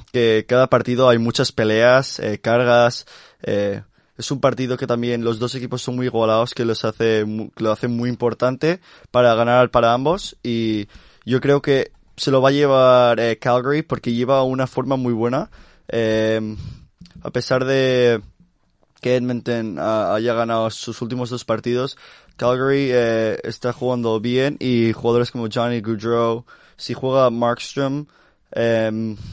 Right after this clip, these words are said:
también pueden, eh, tener un, un buen portero ahí de bajo palos, que yo creo que es mejor que Koskinen de los Oilers.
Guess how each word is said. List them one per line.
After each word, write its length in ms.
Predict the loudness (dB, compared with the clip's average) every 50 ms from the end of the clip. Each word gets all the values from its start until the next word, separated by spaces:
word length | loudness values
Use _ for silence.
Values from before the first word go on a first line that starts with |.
| -14 -8
también 300 | -6 -4 -4 -4 -4 -4
pueden, 540 | -2 -2 0 2 2 2 2 2 0 -2 -4
eh, 220 | -4 -4 -4 -6
tener 340 | -6 -8 -6 -6 -4 -4 -4
un, 240 | -4 -6 -8 -10 -10 -10
un 120 | -8 -6
buen 160 | -6 -6 -4
portero 520 | -4 -6 -6 -4 -2 -2 0 0 0 0 0
ahí 280 | -2 -2 -4 -6 -6 -6
de 100 | -8 -8
bajo 280 | -8 -8 -8 -8 -4
palos, 440 | 0 0 2 2 2 0 0 -2 -8
que 320 | -8 -6 -4 -4 -4 -4
yo 120 | -6 -6 -6
creo 200 | -6 -6 -6 -4
que 80 | -4
es 100 | -6 -8
mejor 300 | -8 -10 -8 -8 -8 -8
que 100 | -8 -12
Koskinen 500 | -8 -6 -6 -6 -6 -6 -8 -8 -8 -8
de 140 | -8 -8 -8
los 180 | -10 -12 -8 -4
Oilers. 400 | -4 -2 0 0 -2 -2 -4